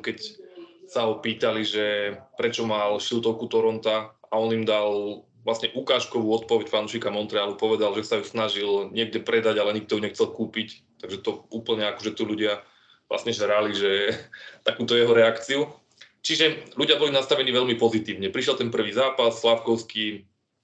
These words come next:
sa objavil na veľkej kocke, potom prišiel vlastne nálad a vždy nasledoval aplauz. Počas prvej tretiny to vždy zašumelo, každý chcel vidieť, že draftová jednotka, že ako hrá. No a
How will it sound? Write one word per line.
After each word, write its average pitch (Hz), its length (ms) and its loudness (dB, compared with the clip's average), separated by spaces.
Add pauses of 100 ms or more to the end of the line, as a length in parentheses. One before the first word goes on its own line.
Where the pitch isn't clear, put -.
(680)
sa 107 240 0
objavil 101 640 0 (160)
na 104 400 -2
veľkej 104 320 -2
kocke, 151 320 0
potom 110 240 -4
prišiel 101 480 -4 (320)
vlastne - 240 -4
nálad 127 320 2
a 104 80 2
vždy 117 160 -2
nasledoval 101 560 0
aplauz. 127 400 2 (500)
Počas 120 320 -2
prvej 117 240 2
tretiny 117 320 0
to 117 100 2
vždy 110 260 -2 (520)
zašumelo, 123 560 0
každý 117 260 0
chcel 113 160 0
vidieť, 113 300 0
že 107 140 -2 (120)
draftová 110 460 0
jednotka, 113 320 -2
že 113 100 0
ako 107 240 0
hrá. 113 400 -2 (460)
No 120 80 -4
a 120 100 2